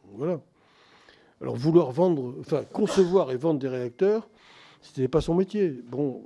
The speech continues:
euh, on a vu les conséquences de cela.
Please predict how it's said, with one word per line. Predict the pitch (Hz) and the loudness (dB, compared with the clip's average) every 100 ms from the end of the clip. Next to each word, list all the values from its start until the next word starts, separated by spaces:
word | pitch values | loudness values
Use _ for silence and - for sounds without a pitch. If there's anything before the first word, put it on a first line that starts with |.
| - | -18
euh, | - 55 57 - - - _ _ _ _ _ _ _ _ _ _ _ _ _ - - _ _ _ _ - | -18 -16 -16 -18 -20 -20 _ _ _ _ _ _ _ _ _ _ _ _ _ -20 -20 _ _ _ _ -18
on | 117 | -14
a | 113 | -12
vu | 113 147 139 | -2 0 0
les | 107 | -2
conséquences | 113 120 113 110 151 | -12 -14 -12 -6 -6
de | 127 | -6
cela. | 120 87 | -12 -20